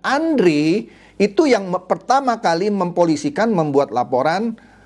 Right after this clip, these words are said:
eh, dua bos Sinarmas dengan tudingan T P P U. Ya, ini dari Detik News ya. Nah, di sini kalau kita baca dengan teliti di sini, eh, dia melaporkan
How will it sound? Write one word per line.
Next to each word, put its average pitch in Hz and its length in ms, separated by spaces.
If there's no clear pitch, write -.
eh, 127 160
dua 170 240
bos 180 320
Sinarmas 143 560
dengan 123 320
tudingan 120 400
T 104 160
P 98 160
P 90 160
U. 80 480
Ya, 104 160
ini 107 240
dari 101 240
Detik 95 320
News 120 320
ya. 113 240
Nah, 113 80
di 127 160
sini 240 240
kalau 143 240
kita 120 480
baca 110 560
dengan 113 320
teliti 135 640
di - 160
sini, 110 480
eh, 107 640
dia 147 560
melaporkan 151 1040